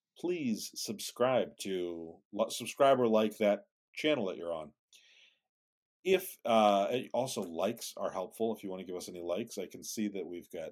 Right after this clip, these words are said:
uh, zero likes on Facebook. Um, on,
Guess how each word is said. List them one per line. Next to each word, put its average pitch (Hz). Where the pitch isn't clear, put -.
uh, 78
zero 104
likes 104
on 95
Facebook. 98
Um, 85
on, 92